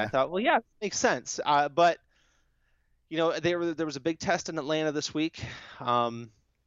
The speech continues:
Speaker 2: and it looks like, you know, Pack Racing is coming to our mile and a half and two mile tracks. So
Speaker 1: Well, Jimmy said in his quote, and I think it was retweeted by, yeah, Bromberg tweeted it out.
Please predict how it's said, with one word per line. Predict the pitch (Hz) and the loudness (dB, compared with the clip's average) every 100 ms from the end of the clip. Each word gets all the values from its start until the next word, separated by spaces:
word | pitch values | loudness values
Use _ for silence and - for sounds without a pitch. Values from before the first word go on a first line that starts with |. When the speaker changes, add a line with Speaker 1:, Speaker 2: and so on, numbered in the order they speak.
| _ - | _ -8
Speaker 2:
and | 127 123 127 127 | 0 2 2 0
it | 107 127 | -4 -2
looks | 123 139 - | 0 0 2
like, | 143 - _ - | 2 0 _ -18
you | 120 | -8
know, | 123 117 - _ | -6 -6 -10 _
Pack | - 135 - | -4 -4 -2
Racing | 139 135 143 127 | -2 -2 -6 -8
is | 117 | -12
coming | - 135 127 123 | -6 -6 -6 -10
to | - 120 117 117 117 - - | -10 -8 -6 -8 -10 -16 -4
our | 117 117 | 0 2
mile | 120 123 127 | 2 0 2
and | 123 | 0
a | |
half | 123 123 123 | 0 -2 -4
and | 113 | -10
two | 127 | -6
mile | 110 | -6
tracks. | 104 151 131 - | 0 0 0 -4
So | - 131 120 120 | -2 0 0 -2
Speaker 1:
Well, | 107 | -6
Jimmy | 113 165 208 | -4 -4 -2
said | - 147 135 | -2 0 0
in | 127 | 0
his | 143 143 131 | -2 -2 -6
quote, | - 135 120 113 - - | -6 -2 -2 -4 -8 -10
and | 107 | -6
I | 110 | -6
think | 113 113 | -6 -8
it | |
was | 107 104 - | -8 -10 -12
retweeted | 117 110 120 113 | -10 -8 -6 -6
by, | 104 104 | -6 -8
yeah, | 110 98 98 101 - _ | -6 -8 -8 -12 -18 _
Bromberg | - 120 113 104 101 - | -8 -4 -4 -4 -8 -10
tweeted | - 110 95 | -8 -8 -8
it | 104 | -6
out. | 104 101 | -6 -6